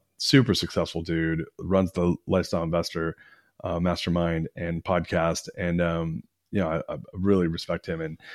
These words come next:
and I was just showing him the idea literally a year ago right now. And, and he said, "You know, aren't you worried about reca-, raising capital in this environment?" And, um, and for whatever reason, I wasn't, you know, and then I wrote this down,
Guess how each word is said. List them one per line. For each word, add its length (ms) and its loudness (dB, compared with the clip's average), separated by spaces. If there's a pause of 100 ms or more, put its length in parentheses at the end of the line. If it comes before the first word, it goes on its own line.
(260)
and 100 6
I 100 10
was 140 10
just 140 6
showing 240 8
him 100 8
the 100 10
idea 400 8
literally 440 10
a 60 10
year 220 8
ago 160 8
right 220 6
now. 300 4
And, 80 2
and 280 2
he 120 -4
said, 240 4
"You 80 8
know, 240 6 (240)
aren't 260 0
you 140 4
worried 280 6
about 300 4
reca-, 320 -4
raising 300 0
capital 320 2
in 60 0
this 120 -8
environment?" 500 0 (640)
And, 300 4
um, 440 4 (280)
and 120 4
for 120 0
whatever 320 8
reason, 240 8
I 60 8
wasn't, 560 4 (100)
you 80 0
know, 60 6
and 100 8
then 100 8
I 60 8
wrote 280 8
this 200 4
down, 440 4